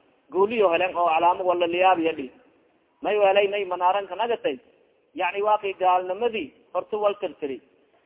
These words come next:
Arkaan tirirshena wal baabi'i. Tan kal may buu ahaa, yani, may la, may la dareemay, inti muslimiinta ha hooga weyn, yani, calaamadii oo markaas ka muuqatay. May walay, sagaal boqol iyo konton qof.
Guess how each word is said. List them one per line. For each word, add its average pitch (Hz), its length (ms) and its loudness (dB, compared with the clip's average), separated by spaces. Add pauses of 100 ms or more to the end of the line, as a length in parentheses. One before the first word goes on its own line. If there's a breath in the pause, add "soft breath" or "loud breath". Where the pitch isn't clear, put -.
Arkaan 185 480 6
tirirshena 220 640 0 (200)
wal 185 260 2
baabi'i. 147 560 4 (680)
Tan 190 180 4
kal 220 180 4
may 220 160 0
buu 196 160 2
ahaa, 208 400 6 (340)
yani, 180 420 -2
may 190 300 0
la, 190 240 2
may 202 220 0
la 214 80 -2
dareemay, 185 640 0
inti 185 200 -6
muslimiinta 208 680 -4
ha 160 180 0
hooga 202 400 2
weyn, 226 220 0 (500)
yani, 185 320 -4
calaamadii 196 480 4
oo 185 60 2
markaas 180 340 2
ka 170 80 4
muuqatay. 175 440 0
May 208 160 0
walay, 208 380 2
sagaal 185 440 4
boqol 208 340 2
iyo 202 100 -6
konton 196 460 -4
qof. 165 160 -2